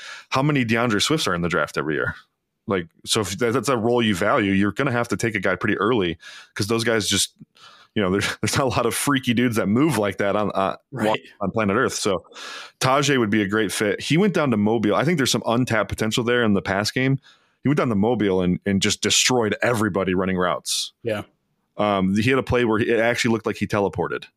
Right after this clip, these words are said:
Speaker 2: <laughs>
Speaker 1: Um, and pretty, those one-on-one drills obviously are, are, are designed for the offensive player to win. So it's not super surprising to see players have success in those opportunities, but Tajay was on another level, just
Speaker 2: Yeah.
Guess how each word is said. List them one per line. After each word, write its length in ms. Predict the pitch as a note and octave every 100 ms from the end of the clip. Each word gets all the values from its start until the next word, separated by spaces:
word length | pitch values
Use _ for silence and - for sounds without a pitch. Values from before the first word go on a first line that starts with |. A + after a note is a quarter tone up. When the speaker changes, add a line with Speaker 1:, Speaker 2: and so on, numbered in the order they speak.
| _ B2+ - D3+
Speaker 2:
<laughs> 300 | G#3 F#3 F3+ - _ - - - - - E3 D#3+ C#3+ -
Speaker 1:
Um, 320 | B2 A2+ G2+ G2
and 300 | A#2+ A#2+ G#2 -
pretty, 220 | C#3 C#3 - _
those 240 | C3+ E3+ D#3
one-on-one 340 | F3 D3 C#3+
drills 180 | C3+ B2
obviously 440 | A2+ A#2 A#2+ A#2
are, 160 | A2 G#2+
are, 220 | F#2+ F2+ -
are 100 | G#2
designed 400 | G2 F#2+ G2+ G2
for 80 | -
the 120 | F#2+ F#2
offensive 300 | F2 F2 -
player 220 | F2+ F2
to 80 | E2+
win. 240 | E2+ E2+
So 140 | -
it's 160 | F2 -
not 180 | G2+ F2
super 260 | - G#2+ G2+
surprising 460 | - F#2+ F#2 F#2
to 60 | E2+
see 400 | - F#2+ F2+ E2 - - _ _ _
players 320 | - A2+ G2+
have 140 | G2+ F2+
success 420 | - - G#2 -
in 100 | G#2
those 320 | F#2+ F#2 F2
opportunities, 600 | G#2 F#2+ F#2+ B2 G#2+ F#2+ F2+
but 160 | G2+ G#2+ -
Tajay 400 | A#2 A#2 G#2 F#2+
was 240 | F#2 E2 -
on 140 | G2
another 280 | G2 F#2+ F2
level, 320 | E2+ E2+ E2 E2
just 340 | F#2 - - _ - - -
Speaker 2:
Yeah. 120 | -